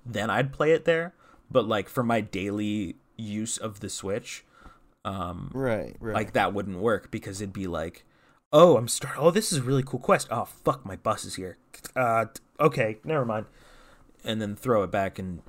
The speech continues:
Speaker 1: and do something like that. Super, super narrative heavy. Whereas, like, general J R P Gs, you, you,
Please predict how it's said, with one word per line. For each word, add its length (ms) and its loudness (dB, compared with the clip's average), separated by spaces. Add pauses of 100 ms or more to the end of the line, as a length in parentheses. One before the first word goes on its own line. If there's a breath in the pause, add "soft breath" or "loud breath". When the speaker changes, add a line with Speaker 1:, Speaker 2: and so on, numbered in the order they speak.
Speaker 1:
and 100 -12
do 100 -6
something 220 -8
like 120 -8
that. 100 -10
Super, 460 0
super 320 -4
narrative 340 -4
heavy. 340 -10 (100)
Whereas, 200 6
like, 280 2 (800 soft breath)
general 600 4
J 240 2
R 140 6
P 180 -2
Gs, 520 -2
you, 260 -8
you, 100 -10